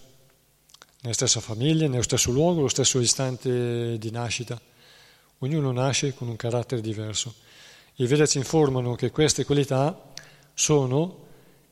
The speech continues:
il risultato delle esperienze delle vite precedenti. E nasce con un karma,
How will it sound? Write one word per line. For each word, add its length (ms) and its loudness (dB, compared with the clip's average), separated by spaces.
il 280 0
risultato 720 2
delle 220 2
esperienze 560 2
delle 220 0
vite 240 -2
precedenti. 580 -4
E 140 -2
nasce 360 2
con 140 -4
un 120 -2
karma, 560 0